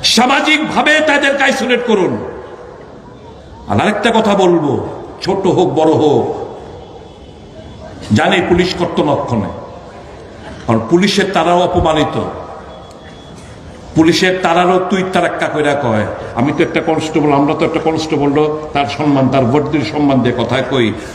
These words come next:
আপনি, আপনি কইরা কথা কই। তারা ওসি, ডিএসপি তুই তারাক্কা কইরা কথা কয়। ওসি ও, বিভিন্ন জায়গার ওসি তো চর থাপড় কিল ঘুষি তো মারে ওই। পুলিশ কি খুশি মনে করে? না,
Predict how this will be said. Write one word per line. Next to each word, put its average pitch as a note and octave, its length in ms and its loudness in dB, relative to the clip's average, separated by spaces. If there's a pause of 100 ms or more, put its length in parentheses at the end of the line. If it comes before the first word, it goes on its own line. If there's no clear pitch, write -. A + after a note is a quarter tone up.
(100)
আপনি, A#2 440 2 (420)
আপনি B2 320 0
কইরা A2 260 2
কথা G#2+ 240 -2
কই। - 260 -8 (760)
তারা C3+ 200 4 (120)
ওসি, D#3+ 420 4
ডিএসপি D#3 640 2
তুই F3+ 140 4
তারাক্কা D3 440 0
কইরা C3+ 260 0
কথা A#2 360 0 (100)
কয়। F#2 240 0 (1040)
ওসি D3+ 260 4 (220)
ও, - 320 0
বিভিন্ন F3+ 420 4
জায়গার G3 300 2
ওসি F#3 200 2
তো F3+ 200 4
চর F#3+ 280 2
থাপড় F#3+ 300 2
কিল G3+ 160 2
ঘুষি F3+ 240 2
তো G#3 80 2
মারে F3 260 2
ওই। D3 180 4 (1800)
পুলিশ D#3 240 4
কি F#3 100 -2
খুশি E3+ 280 2
মনে A3 220 6
করে? C3+ 380 0
না, A#2+ 280 0